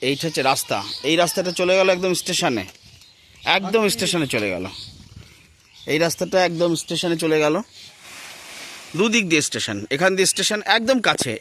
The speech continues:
এখান দিয়ে সামনেই স্টেশন, একদম স্টেশন বাতকুল্লা রেলওয়ে স্টেশনের একদম নিকটে। এই রাস্তাটা চলে গেল পাড়ার মধ্যে দিয়ে, এখানে পাড়া, গ্রাম পাড়ার মধ্যে দিয়ে চলে গেল। এটা নোয়াপুকুর হয়ে,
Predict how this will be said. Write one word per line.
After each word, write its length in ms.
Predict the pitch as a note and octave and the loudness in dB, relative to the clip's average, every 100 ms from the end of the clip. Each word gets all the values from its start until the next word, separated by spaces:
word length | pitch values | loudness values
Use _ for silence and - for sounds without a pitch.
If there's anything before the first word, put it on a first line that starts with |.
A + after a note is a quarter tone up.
| D#3 | -4
এখান 140 | E3 G3 | -2 -2
দিয়ে 120 | G#3 F#3+ | -2 0
সামনেই 300 | G#3 G#3+ D3+ | 2 4 2
স্টেশন, 360 | - G#2 F#2 F#2+ _ _ _ _ _ - | 0 -6 -8 -12 _ _ _ _ _ -8
একদম 340 | E3 D#3+ E3 E3+ | -2 0 0 -2
স্টেশন 380 | - E3 D#3 D#3+ D3 | -2 -2 0 2 2
বাতকুল্লা 460 | E3+ - A#3 A3+ A3+ | 0 0 2 4 4
রেলওয়ে 300 | F3+ F#3+ F#3 | 4 4 2
স্টেশনের 440 | - F#3 F#3 F3 | 0 -4 0 2
একদম 300 | E3+ F3 E3+ | 0 0 0
নিকটে। 420 | E3 D3+ D#3 D3+ A3+ - _ _ _ _ _ _ - | 0 2 0 0 -4 -8 _ _ _ _ _ _ 0
এই 140 | E3 F#3+ | 0 2
রাস্তাটা 360 | F3+ - F3 | 2 2 0
চলে 220 | E3+ F3 D#3 | 2 2 4
গেল 120 | E3 D#3 | 2 4
পাড়ার 260 | D3 D3+ D#3+ | 4 4 4
মধ্যে 260 | D#3 D#3 D#3+ | 0 0 -2
দিয়ে, 120 | F3 C4+ - - - - _ C#3 | -2 -2 -6 -20 -20 -20 _ -6
এখানে 200 | C#3 C#3 C#3 | -4 -2 0
পাড়া, 180 | C#3+ E3 G#3 C3+ | 2 0 -2 -2
গ্রাম 180 | C3 C3 - | 0 0 -2
পাড়ার 240 | C3 B2+ | -2 0
মধ্যে 220 | C3 C3 C#3 | -2 -4 -4
দিয়ে 120 | C3 C3+ | -4 -2
চলে 120 | B2+ | 0
গেল। 140 | A#2+ D3 - _ _ _ - - C3+ | -2 -6 -14 _ _ _ -20 -10 -2
এটা 120 | C#3 | 2
নোয়াপুকুর 500 | C#3 C#3+ C#3 D3 D#3 | 4 2 0 -2 -2
হয়ে, 240 | C3+ D3+ | 2 4